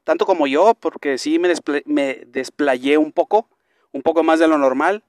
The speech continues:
eh, platicando un poco de lo que hago, etcétera, ¿no? Y de, de, de mis, eh,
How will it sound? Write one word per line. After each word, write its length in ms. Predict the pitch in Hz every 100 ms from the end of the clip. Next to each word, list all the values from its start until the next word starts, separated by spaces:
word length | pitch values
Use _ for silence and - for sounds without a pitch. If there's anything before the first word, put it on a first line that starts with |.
| _ _ _ _ -
eh, 160 | 127 127
platicando 420 | 135 113 139 151
un 60 |
poco 260 | 143 147 156
de 80 | 147
lo 120 | 123
que 140 | 120
hago, 640 | 123 156 170 160 160 160 147
etcétera, 520 | - 147 135 127 123
¿no? 240 | 131 151
Y 200 | 143 117
de, 120 | 95 110
de, 380 | 120 120 117
de 160 | 120 123
mis, 560 | 123 117 110 - - -
eh, 320 | - 64